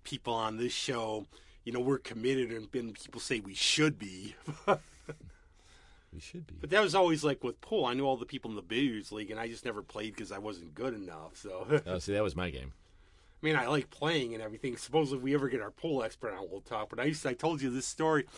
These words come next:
Speaker 1: One of my fun things was hanging out at the Park Avenue pub on Sundays, and I felt bad. I still remember the guy's name. His name was Karim. Really nice guy. He was from Buffalo, and he said, like, he played in tournaments. And you know how you would do it then. You get your picture in with your friends.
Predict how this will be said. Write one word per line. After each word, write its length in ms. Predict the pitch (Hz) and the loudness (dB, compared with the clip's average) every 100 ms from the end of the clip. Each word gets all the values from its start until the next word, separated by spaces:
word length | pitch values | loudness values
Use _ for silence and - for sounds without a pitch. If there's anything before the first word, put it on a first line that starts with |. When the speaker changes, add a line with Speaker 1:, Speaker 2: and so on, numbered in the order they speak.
| - - - - | -18 -20 -20 -2
Speaker 1:
One 140 | 170 | 2
of 80 | 170 | 4
my 200 | 156 127 107 - _ - | 4 2 -2 -14 _ -8
fun 180 | - 143 | 0 0
things 220 | - 139 107 | 2 0 0
was 100 | 104 | -4
hanging 260 | 135 127 | 0 2
out 80 | 120 | 0
at 80 | - | -2
the 60 | |
Park 360 | - - 131 123 | -2 2 2 2
Avenue 320 | 123 101 95 80 | -2 -2 -8 -12
pub 480 | - 143 147 123 104 - - - - _ - - - - - - | -2 2 2 2 -4 -18 -20 -20 -20 _ -20 -20 -20 -20 -20 -12
on 140 | 107 101 | -8 -6
Sundays, 600 | - 160 147 98 87 - - - - - - | 0 2 2 -2 -6 -12 -18 -20 -20 -20 -16
and 140 | 104 117 | -8 -4
I 60 | |
felt 260 | 139 147 123 | -2 -2 0
bad. 180 | 151 139 | 2 2
I 100 | 135 | 2
still 220 | - 220 | 4 6
remember 220 | 240 240 233 | 6 4 2
the 80 | |
guy's 300 | 208 196 175 | 6 6 6
name. 180 | 170 160 | 2 0
His 100 | 113 | 0
name 140 | 139 156 | 0 0
was 140 | 131 | -2
Karim. 540 | - 135 123 117 104 110 | -4 -4 -2 -2 -4 -4
Really 240 | 143 202 | -2 0
nice 320 | 196 175 151 | 0 -2 -4
guy. 280 | - 143 127 | 0 2 4
He 60 | 120 | 2
was 160 | 110 | -4
from 140 | - 117 | -8 -8
Buffalo, 480 | 120 135 - 107 95 | -4 -4 -4 -8 -8
and 80 | |
he 60 | 101 | -10
said, 200 | - 139 | -6 -4
like, 260 | 123 107 104 | -4 -4 -6
he 80 | - | -10
played 360 | - 120 127 | -8 -4 -2
in 100 | 139 | -4
tournaments. 720 | 139 - 185 165 104 98 - - - - - - | -6 -4 -2 -2 -4 -8 -12 -18 -20 -20 -10 0
And 80 | 170 | 6
you 80 | |
know 80 | 202 | 8
how 80 | 160 | 8
you 140 | 156 143 | 6 4
would 160 | 123 | 2
do 160 | 143 139 | 4 4
it 120 | 127 | 4
then. 160 | - 123 | 0 -6
You 120 | 107 | -6
get 180 | 104 113 | -12 -10
your 100 | 110 | -10
picture 340 | - 120 - | -6 -6 -6
in 140 | 113 117 | -6 -6
with 160 | 107 | -8
your 100 | 104 | -12
friends. 360 | 95 120 120 - | -8 -4 -4 -6